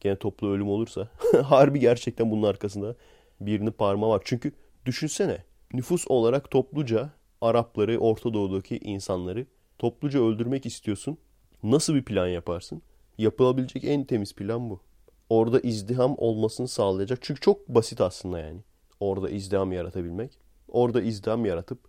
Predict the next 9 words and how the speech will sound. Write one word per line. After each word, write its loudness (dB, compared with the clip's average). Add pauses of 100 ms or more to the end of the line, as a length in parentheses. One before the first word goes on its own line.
(120)
milletin -6
ölmesini -4
sağlarsın. -10 (420)
Ondan 2
sonra -2
da 0
bir -4
de 0
özendirirsin. -6